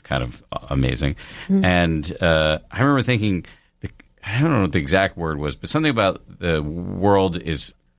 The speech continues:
Speaker 1: flowing through me. Like, all the sounds and sights and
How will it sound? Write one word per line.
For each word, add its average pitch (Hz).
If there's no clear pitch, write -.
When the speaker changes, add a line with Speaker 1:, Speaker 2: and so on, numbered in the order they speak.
Speaker 1:
flowing 76
through 71
me. 64
Like, -
all 98
the 90
sounds 90
and 76
sights 87
and 76